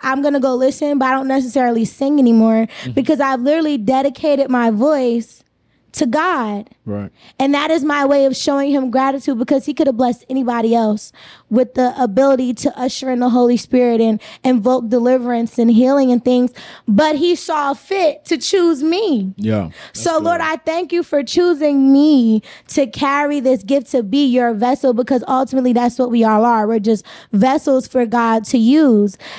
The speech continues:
Speaker 1: And so I think, uh, not I think, but I know that a good portion of my arrested development was lack of gratitude.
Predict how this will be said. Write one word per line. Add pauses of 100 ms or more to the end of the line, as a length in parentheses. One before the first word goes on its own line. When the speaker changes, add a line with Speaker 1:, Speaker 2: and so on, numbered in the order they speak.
Speaker 1:
And
so
I
think,
uh,
not
I
think,
but
I
know
that
a
good
portion
of
my
arrested
development (380)
was
lack
of
gratitude.